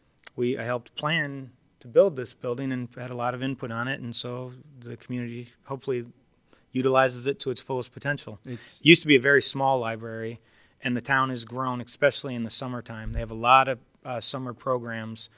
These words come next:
Speaker 1: um, and the beach isn't always open. There's, you know, high wind advisories and stuff. So being so close to the beach,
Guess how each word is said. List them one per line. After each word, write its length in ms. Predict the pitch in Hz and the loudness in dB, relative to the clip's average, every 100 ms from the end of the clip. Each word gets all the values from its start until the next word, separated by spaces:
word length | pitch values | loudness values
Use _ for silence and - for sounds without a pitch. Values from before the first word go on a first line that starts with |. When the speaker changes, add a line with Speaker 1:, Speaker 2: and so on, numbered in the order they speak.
| _ _ _ _ _ | _ _ _ _ _
Speaker 1:
um, 380 | 123 117 113 104 - _ _ 131 | -8 -6 -6 -10 -16 _ _ -6
and 100 | 127 | -2
the 60 | |
beach 260 | 120 135 143 | 2 2 2
isn't 180 | 120 127 | 0 0
always 480 | 127 127 123 117 | 2 2 2 0
open. 400 | 127 123 143 143 | -2 -2 -2 -4
There's, 260 | 127 117 110 | -4 -6 -8
you 60 | 117 | -10
know, 140 | 110 | -8
high 180 | 104 120 | -4 -4
wind 240 | 120 127 | -2 -4
advisories 600 | 117 123 123 120 127 123 | -2 0 0 0 -6 -6
and 80 | 117 | -6
stuff. 220 | - 127 | -8 -8
So 280 | - 120 117 - - _ - | -8 -8 -12 -16 -20 _ 2
being 300 | 131 123 123 | 4 4 0
so 220 | - 165 | 4 4
close 300 | - 156 - | 6 4 6
to 100 | 123 | -4
the 60 | 113 | -8
beach, 440 | 120 117 - | -8 -4 -6